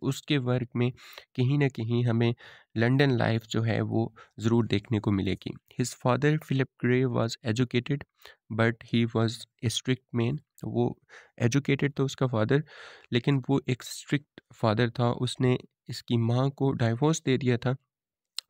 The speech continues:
due to his abusive and mentally unwell nature। So, अ, जो स्टार्ट से ही जो पेरेंट्स के दरमियान में एक पार्टीशन है, ये थॉमस ग्रे को देखने में मिली।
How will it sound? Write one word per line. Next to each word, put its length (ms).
due 320
to 80
his 260
abusive 420
and 240
mentally 360
unwell 380
nature। 300
So, 280
अ, 180
जो 540
स्टार्ट 420
से 140
ही 340
जो 180
पेरेंट्स 540
के 120
दरमियान 340
में 140
एक 180
पार्टीशन 520
है, 200
ये 220
थॉमस 340
ग्रे 140
को 140
देखने 320
में 120
मिली। 220